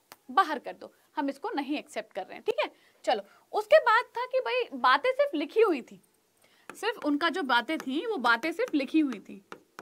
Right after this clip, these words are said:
ठीक है, कोई प्रूफ नहीं था, बातें सिर्फ लिखी थी, कोई प्रूफ नहीं था उसका उनके पास।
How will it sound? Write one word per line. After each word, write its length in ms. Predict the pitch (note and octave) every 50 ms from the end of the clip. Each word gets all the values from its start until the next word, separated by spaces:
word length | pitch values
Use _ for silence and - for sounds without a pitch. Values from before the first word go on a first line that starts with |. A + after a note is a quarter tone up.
| - _ _ - - _ _ _ _ _ - -
ठीक 140 | - G4 G4
है, 60 | C#5+
कोई 140 | C#5 C#5+ D5 C#5 -
प्रूफ 340 | - F#4 G4+ A4+ A#4+ A#4 G#4
नहीं 180 | D#4 C4+ A3+
था, 140 | G3+ A#3 G3+ - - _ _ _ - - - _ - - _ _ _ - - - _ _ _ _ _ _ _ _ - - - _ _ -
बातें 300 | A3 A#3 A3+ A3+ A#3 D4
सिर्फ 240 | D4+ - A#4+ A#4+ -
लिखी 360 | C#4 C#4 C#4+ C4+ - G#4 A#4+ A#4+
थी, 240 | A#4+ E4 D#4 F4 C#5 E5+ - _ _ _ - - - _ _ _ _
कोई 160 | - A4 C5
प्रूफ 480 | C#5+ C#5+ - F#4 G#4 A4+ C#5 C#5 - F#4+
नहीं 180 | E4+ C#4+ B3+ A3+
था 140 | - C#4
उसका 300 | A3+ A3+ B3 - - B3
उनके 260 | A3+ A3 A3 G#3+ A3 G#3
पास। 260 | G#3 - - -